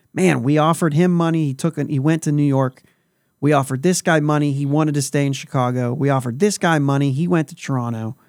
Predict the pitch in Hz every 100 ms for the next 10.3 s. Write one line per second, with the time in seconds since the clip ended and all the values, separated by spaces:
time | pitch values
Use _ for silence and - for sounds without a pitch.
0 | _ _ _ _ - 131 139 135 160 147
1 | 160 226 196 165 208 165 180 147 131 196
2 | 196 170 135 123 120 120 127 _ _ _
3 | _ _ 151 143 143 131 - 131 170 170
4 | 147 165 131 185 208 190 170 185 170 139
5 | 143 131 160 185 139 147 156 123 - -
6 | _ _ _ _ _ - 196 - - -
7 | 156 180 160 139 - 156 151 135 127 156
8 | 127 113 - - 131 127 - 160 156 -
9 | _ _ _ _ _ _ _ - 185 175
10 | 123 123 156